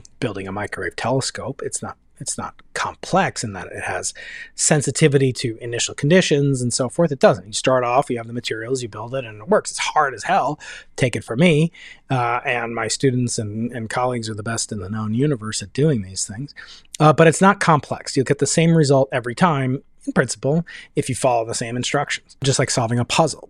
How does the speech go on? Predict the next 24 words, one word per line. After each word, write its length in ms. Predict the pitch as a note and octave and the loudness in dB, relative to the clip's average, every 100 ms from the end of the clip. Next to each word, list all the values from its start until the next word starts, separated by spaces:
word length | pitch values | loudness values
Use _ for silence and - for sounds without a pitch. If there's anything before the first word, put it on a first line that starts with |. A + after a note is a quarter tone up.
| - | 4
But 320 | F3+ D#3 - - | 4 4 -2 -2
<clears throat> 60 | E3+ E3+ C#3+ | 4 6 6
puzzles 280 | C3+ C3+ A#2+ | 4 0 0
can 100 | A#2 | -4
be 80 | G2+ | -6
really 220 | G2 F#2 | -8 -10
complicated. 400 | - - - - _ - - - - _ - | -12 -14 -18 -20 _ -20 -18 -18 -20 _ 0
Uh, 100 | C#3 | 2
but 120 | D3 | 2
a 20 | |
fractal, 600 | - G3+ B3 - C#3+ D3 - C#3+ | 4 4 4 6 6 6 4 2
uh, 240 | C3 C3+ | 2 2
depends 340 | C3+ C3 D#3 C3 | 0 2 2 4
very 200 | C#3+ C3+ | 4 4
sensitively 840 | - - - E3+ F3 B2+ G#2+ G2+ | 2 0 2 4 4 0 -2 -6
on 120 | G#2 | -2
where 120 | A#2+ | 0
you 120 | B2+ | 2
start. 420 | A#2 - E3 A2 F#2 | 2 2 2 2 -2
And 160 | F#2+ | -10
of 160 | G2 - | -10 -6
course, 280 | B2 G#2 - | -4 -2 -4
the 80 | - | -8
famous 400 | A2 G#2 G2 | -10 -6 -6